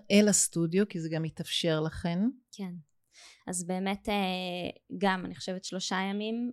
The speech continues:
Speaker 2: אחרי שהמלחמה התחילה, אה, אביטל שלחה לי הודעה, "אני מרגישה שאנחנו חייבות לעשות משהו."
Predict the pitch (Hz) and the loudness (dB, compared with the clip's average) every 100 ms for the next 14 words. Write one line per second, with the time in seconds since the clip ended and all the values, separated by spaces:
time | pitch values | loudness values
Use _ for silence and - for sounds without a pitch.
0 | - 185 185 190 196 185 185 - 185 185 | -8 -8 -4 -4 -4 -6 -8 -8 -6 -4
1 | 180 - 196 208 269 330 _ _ _ _ | -6 -6 -2 0 -2 -4 _ _ _ _
2 | _ - 190 175 175 170 - 175 190 185 | _ -8 -6 -4 -6 -4 -4 -4 -4 -2
3 | 190 185 196 175 180 175 180 175 175 180 | 0 -2 -4 -6 -6 -4 -4 -2 -2 -2
4 | 175 - _ _ 180 180 175 175 175 190 | -6 -10 _ _ -8 -6 -8 -8 -8 -8
5 | 190 180 180 - 170 165 190 170 165 180 | -8 -10 -12 -10 -6 -4 -4 -4 -2 -4
6 | 180 170 175 - 262 349 _ | -4 -6 -6 0 0 0 _